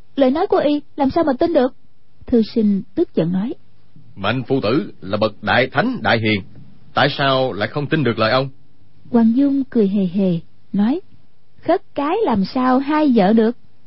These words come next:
Speaker 1: Láng giềng liệu có mấy con gà? Đương thời thiên tử nhà Chu đó, Tề Ngụy sao lòng vẫn thiết tha? Thư sinh càng nghĩ càng thấy đúng, ngẩn ra hồi lâu không đáp được.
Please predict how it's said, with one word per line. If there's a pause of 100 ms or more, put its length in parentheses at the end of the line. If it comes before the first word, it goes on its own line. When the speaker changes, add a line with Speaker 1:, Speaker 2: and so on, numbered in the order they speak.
(260)
Speaker 1:
Láng
giềng (240)
liệu
có
mấy
con
gà? (500)
Đương
thời (160)
thiên
tử
nhà
Chu
đó, (440)
Tề
Ngụy (120)
sao
lòng
vẫn
thiết
tha? (720)
Thư
sinh (400)
càng
nghĩ
càng
thấy
đúng, (600)
ngẩn
ra
hồi
lâu (140)
không
đáp
được.